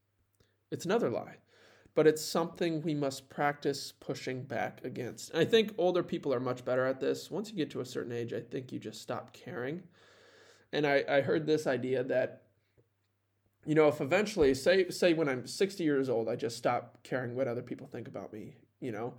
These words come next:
And not that it's, and I don't mean that in an unhealthy way, you know, but your, your ego is beginning to dissolve for most people. You know, if you're gonna do that when you're sixty, why not just start doing it now? How much more of an adventure you could have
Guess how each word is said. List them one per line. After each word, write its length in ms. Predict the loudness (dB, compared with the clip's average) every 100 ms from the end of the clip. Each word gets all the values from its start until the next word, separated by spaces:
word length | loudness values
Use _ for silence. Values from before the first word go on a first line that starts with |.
| -18 -20 -20 -20 _ _ _
And 140 | 2 6
not 240 | 6 8
that 140 | 8 8
it's, 220 | 6 0
and 280 | 0 4 6
I 60 |
don't 300 | 6 6 4
mean 200 | -2 0
that 140 | 0 0
in 80 |
an 140 | -2 -2
unhealthy 580 | -2 -4 0 -2 -2 -4
way, 320 | 0 0 -2
you 80 | -4
know, 140 | -4
but 180 | -2 -2
your, 140 | -4
your 340 | -4 0 0 0
ego 420 | -2 0 4 6
is 220 | 4 0 -16 -20 -20 _ -4
beginning 380 | -2 0 -2 -4
to 100 | -4
dissolve 480 | -4 -2 -2 -2
for 140 | -4 -6
most 280 | -4 -4 -6
people. 460 | -8 -2 -2 -4 -12 -20 -20 -20 -20 _ _ -4
You 80 | 0
know, 80 | 2
if 100 | 2
you're 80 | 2
gonna 160 | 2
do 140 | 4 6
that 140 | 4
when 100 | 4
you're 80 | -2
sixty, 340 | -2 -2 -2
why 200 | -2 0
not 180 | 2 0
just 180 | -2 2
start 260 | 4 4
doing 220 | 4 0 -2
it 140 | -4
now? 380 | -6 -6 -6 -16 _ _ _ _ _ -8
How 120 | -2 2
much 240 | 2 2
more 220 | 0 2
of 40 | 2
an 60 |
adventure 500 | 0 0 0 0 -2
you 200 | 0 0
could 140 | -2 -8
have 640 | -6 -4 -4 -4 -8 -14